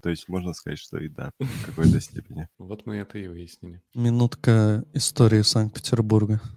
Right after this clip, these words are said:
Speaker 3: Можешь еще что-нибудь, Алексей, про Санкт-Петербург рассказать? Я думаю,
Speaker 1: А,
Speaker 3: всем будет интересно.
Speaker 1: например, а, я предпочитаю сырки Светлогорья. В принципе, есть два основных вкуса.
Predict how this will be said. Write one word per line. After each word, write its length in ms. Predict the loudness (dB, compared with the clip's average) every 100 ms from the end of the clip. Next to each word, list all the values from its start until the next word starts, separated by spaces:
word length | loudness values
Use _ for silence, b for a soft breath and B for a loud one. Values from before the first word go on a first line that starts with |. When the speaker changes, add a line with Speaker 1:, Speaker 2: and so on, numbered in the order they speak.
| 0
Speaker 3:
Можешь 400 | 2 2 0 0
еще 240 | 2 0
что-нибудь, 400 | 0 0 0 0
Алексей, 400 | -2 -2 -2 -2
про 160 | -2 -4
Санкт-Петербург 680 | -6 -8 -8 -6 -2 -2 -2
рассказать? 480 | -12 -8 -4 -4 -2
Я 60 | -4
думаю, 220 | -4 -4
Speaker 1:
А, 40 |
Speaker 3:
всем 260 | -4 -4 0
будет 180 | 0 0
интересно. 560 | -4 -6 -8 -8 -12 -14
Speaker 1:
например, 840 | -8 -4 -4 -4 -2 0 0 -2 -4
а, 300 | -2 0 0
я 180 | 2 0
предпочитаю 720 | -2 -6 -10 -14 -6 -2 -2
сырки 400 | -2 -6 -6 -6
Светлогорья. 840 | -6 -6 -4 -4 -2 -2 -2 -4 -10 _
В 40 |
принципе, 760 | -8 -6 -6 -2 0 2 2 0
есть 260 | 0 0 2
два 140 | 0
основных 500 | 0 -2 -2 -2 -4
вкуса. 140 | -6